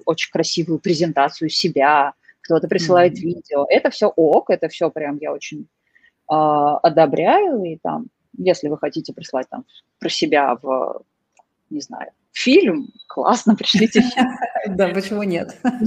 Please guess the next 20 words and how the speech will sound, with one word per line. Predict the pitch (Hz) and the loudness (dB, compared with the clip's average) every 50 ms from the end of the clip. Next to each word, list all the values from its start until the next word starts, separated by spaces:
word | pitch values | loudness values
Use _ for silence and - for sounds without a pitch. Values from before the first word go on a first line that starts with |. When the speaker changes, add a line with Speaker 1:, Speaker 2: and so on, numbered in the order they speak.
| - - | 0 2
Speaker 1:
Если, | 180 180 - - 190 190 185 | 0 0 2 4 4 6 6
если | 214 190 175 - - 180 165 | 6 6 4 2 -2 -6 0
тем | - 196 185 | 0 2 4
более | 185 190 175 160 165 160 | 4 4 4 4 2 2
Speaker 2:
Да. | 165 | 0
Speaker 1:
вы | 170 160 156 151 151 151 151 156 147 - | 0 -2 -2 -2 -4 -4 -6 -8 -10 -12
соискатель | - - - 196 175 - - - 175 151 151 - - 156 156 | -18 -4 0 0 0 0 0 -2 -2 -2 -2 -6 -10 -10 -10
на | 156 151 151 151 151 151 | -10 -10 -10 -10 -10 -10
какого-нибудь, | - 165 - - 160 139 151 156 151 147 143 151 151 - - - | -10 -8 -6 -6 -6 -6 -6 -10 -12 -10 -10 -10 -10 -8 -4 -4
э, | 156 151 147 151 156 160 156 160 165 | -2 -2 0 0 0 0 0 0 0
видео, | 165 175 160 135 165 151 147 147 143 143 143 143 143 151 - _ _ _ _ _ _ _ - _ _ _ | 0 -2 -4 0 0 2 2 2 2 2 0 -2 -4 -8 -16 _ _ _ _ _ _ _ -20 _ _ _
там, | - 135 - - | -8 -8 -8 -8
не | 143 151 | -12 -14
знаю, | 143 - 135 113 - - _ _ _ _ _ _ _ _ _ _ _ _ _ _ | -12 -14 -16 -16 -16 -20 _ _ _ _ _ _ _ _ _ _ _ _ _ _
видео | - 202 175 185 165 160 151 156 | -16 -10 -8 -8 -4 -4 -6 -4
человека. | 170 - 185 196 214 208 214 175 170 - - - _ _ - - - - - - - - - _ _ _ _ - | -2 0 2 2 4 6 4 4 2 0 -8 -14 _ _ -16 -14 -12 -12 -12 -12 -14 -16 -18 _ _ _ _ 2
А, | 226 233 226 226 220 214 208 196 190 - _ _ _ _ _ _ _ | 4 6 6 6 6 4 2 -2 -6 -12 _ _ _ _ _ _ _
дальше, | 196 214 208 190 160 - - - 165 156 147 - | -2 0 0 0 0 -4 -8 -10 -10 -10 -10 -8
если | 175 208 233 247 - - 214 196 196 - - | -2 0 0 0 0 -2 -2 -2 -2 -2 0
ок, | - 180 170 139 - | 0 0 0 0 -4